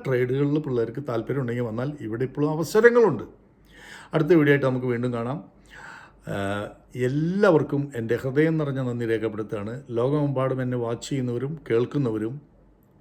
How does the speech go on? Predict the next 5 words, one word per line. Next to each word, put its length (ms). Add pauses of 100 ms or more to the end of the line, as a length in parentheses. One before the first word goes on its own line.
(120)
എന്നെ 220
വിമർശിക്കുന്നവരോർക്കും 960 (480)
എൻ്റെ 180
ഹൃദയം 280
നിറഞ്ഞ 180